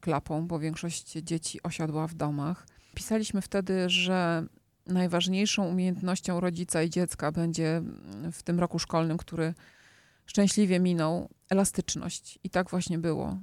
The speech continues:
Tyle zwrotów akcji, tyle zwrotów, e, w zaleceniach, tyle zmian zdania władz, e, sanitarnych i publicznych, tyle wreszcie zachorowań i też takiego uczucia zagrożenia u dzieci,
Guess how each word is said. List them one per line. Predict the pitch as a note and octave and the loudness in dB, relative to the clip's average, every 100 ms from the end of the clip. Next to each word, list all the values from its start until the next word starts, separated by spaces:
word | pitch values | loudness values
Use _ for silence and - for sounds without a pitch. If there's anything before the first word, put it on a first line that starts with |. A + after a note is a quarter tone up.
| - - | -12 0
Tyle | G#3+ G3+ F#3+ | 2 4 2
zwrotów | - F#3 F#3 F3 - | 0 0 -2 -6 -6
akcji, | E3 - - D3+ D#3+ - | -8 -8 -8 -6 -6 -4
tyle | F3+ E3 E3 E3+ E3+ - - - _ | -2 0 0 0 -2 -8 -20 -20 _
zwrotów, | E3+ F3 F#3 F#3 F3+ E3+ E3+ - - - | -2 4 4 4 2 0 0 -6 -10 -2
e, | E3 E3 | 0 0
w | E3+ | 0
zaleceniach, | E3+ F3 F3 E3+ D3+ D3 D3 D#3 | 4 4 4 2 0 0 -4 -6
tyle | - F3 E3 F3+ F3+ | -4 -2 2 2 2
zmian | E3 F3 F3 F3+ | 0 0 2 2
zdania | E3+ E3 F3 E3+ D#3+ E3+ | 0 2 2 2 2 0
władz, | E3+ D#3+ F3 - - - - | 2 2 2 -2 -8 -8 -4
e, | E3+ | -2
sanitarnych | F3 F3 E3+ D#3 E3+ E3+ F3 | 2 0 2 0 2 0 0
i | F3+ | -2
publicznych, | - F3 E3 - - D#3 D3+ - - - | -4 -4 -4 -4 -4 -2 -2 -6 -6 2
tyle | G#3 G3+ | 4 4
wreszcie | F#3 F#3 - F3+ | 2 -2 0 0
zachorowań | F3 F3+ F#3 F3 E3+ E3 F3+ - - | 0 0 0 2 2 2 0 -2 -2
i | A#3 | 2
też | G#3 | 2
takiego | F3+ E3+ F3 C#3+ | 0 -2 0 0
uczucia | - E3+ E3 | 0 0 2
zagrożenia | E3+ E3+ E3+ E3+ E3+ E3 | 2 0 0 2 2 2
u | F3 E3 | 0 -2
dzieci, | E3 E3 - E3 D#3+ | 0 0 0 0 0